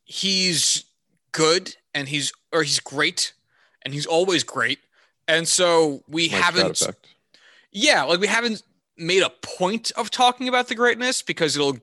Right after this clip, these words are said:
Speaker 1: it, it's been taken back seat to other relatively more interesting, in air quotes, like, one-off stories. So we figured we'd, like, take the time to actually point out the fact that, hey, yeah,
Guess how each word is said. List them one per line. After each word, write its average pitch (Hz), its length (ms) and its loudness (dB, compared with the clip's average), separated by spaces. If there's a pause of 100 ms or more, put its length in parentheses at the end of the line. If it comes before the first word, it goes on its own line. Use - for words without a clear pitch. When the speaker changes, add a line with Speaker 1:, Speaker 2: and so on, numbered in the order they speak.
Speaker 1:
it, 147 200 -6
it's - 160 -8
been 143 200 -6
taken 143 400 -4
back 143 320 -2
seat - 340 -2 (600)
to 131 420 -4 (420)
other 151 580 2 (680)
relatively 147 760 -4
more 135 540 -2 (920)
interesting, 147 580 0
in 123 80 -2
air 123 140 2
quotes, 117 420 -4
like, 117 160 -8
one-off 143 440 -2
stories. 208 580 -4 (580)
So 269 200 0
we 294 100 2
figured 294 240 2
we'd, 262 220 -4
like, 254 260 0
take 247 260 0
the 208 60 -6
time 220 300 0
to 202 60 2
actually 208 260 -2
point 208 260 0
out 214 220 0 (100)
the 175 100 -8
fact 185 380 0
that, 185 280 0
hey, 240 240 4
yeah, 208 280 2